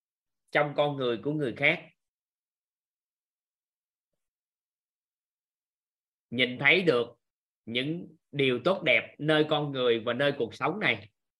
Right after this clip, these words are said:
Và nếu nguyên lý này chúng ta kích hoạt tốt thì chúng ta sẽ hỗ trợ rất tốt cho cái, cái rào cản số sáu, đó là thiếu tầm nhìn về tương lai. Thì chúng ta sẽ nhìn trước được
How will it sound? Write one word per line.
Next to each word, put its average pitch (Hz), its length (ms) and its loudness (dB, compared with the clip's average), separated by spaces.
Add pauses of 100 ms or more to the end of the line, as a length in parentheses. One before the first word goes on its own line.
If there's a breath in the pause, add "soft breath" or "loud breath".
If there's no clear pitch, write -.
(800)
Và 113 520 4 (340)
nếu 160 180 2
nguyên 170 260 2
lý 180 160 2
này 127 320 2
chúng 160 140 -4
ta 147 180 0
kích 185 140 -8
hoạt 117 280 -4
tốt 190 400 0 (640)
thì 113 280 0
chúng 156 180 -4
ta 127 460 4 (1120)
sẽ - 240 -2
hỗ 151 340 0
trợ 117 260 2
rất 202 120 0 (100)
tốt 190 360 -2
cho 135 340 0
cái, 139 400 2 (1080)
cái 147 160 4
rào 123 320 4
cản 123 300 0
số 185 200 -4
sáu, 180 420 2
đó 175 140 -2
là 143 200 -4
thiếu 202 240 0
tầm 123 220 -2
nhìn 117 200 -4
về 117 180 -4
tương 139 220 -2
lai. 131 400 2 (520)
Thì 117 200 0
chúng 160 180 0
ta 143 260 4
sẽ 127 180 -4
nhìn 127 340 -6
trước 240 260 -2
được 117 220 -2